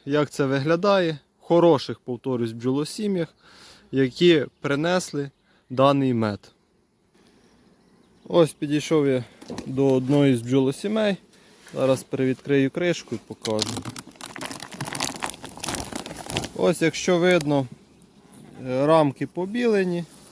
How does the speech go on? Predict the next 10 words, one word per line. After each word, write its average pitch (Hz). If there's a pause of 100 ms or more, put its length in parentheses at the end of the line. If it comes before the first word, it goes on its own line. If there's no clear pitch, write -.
(280)
тобто 143
десь 151
більше, 143
десь 139
менше. 208 (1500)
Зараз 151
я 151
вам 139
декілька 139
відкрию 185